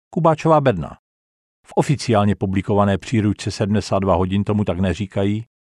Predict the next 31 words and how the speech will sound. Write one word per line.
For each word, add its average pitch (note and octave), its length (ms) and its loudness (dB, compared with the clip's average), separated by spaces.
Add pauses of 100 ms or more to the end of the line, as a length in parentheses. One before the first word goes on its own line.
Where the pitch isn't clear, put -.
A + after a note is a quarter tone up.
(240)
ale D3+ 120 4
věci, G#2 340 0
které A2 240 2
mají F#2 220 4
na F#2 100 2
mysli, G#2 400 0 (260)
jsou E3+ 140 2
prakticky C3+ 480 0
tytéž. C#2 520 -6 (540)
V - 40 -20
principu D#3+ 440 2
jde F2+ 280 0 (260)
o A2 80 -2
nouzovou C#3 440 4
zásobu G2+ 420 0
trvanlivých G2+ 540 0
potravin. C2+ 520 -6 (640)
Příručka D3 520 2
ovšem A2+ 240 0
detailně A2 400 2
nespecifikuje, G#2 840 -2 (380)
co E3 100 2
si C3 120 2
přesně - 360 0
máte G2+ 260 2
nakoupit, F#2+ 580 -2 (400)
kam D3 280 4
a - 60 0
jak G3 180 2
to - 100 -2
uložit G#2 560 0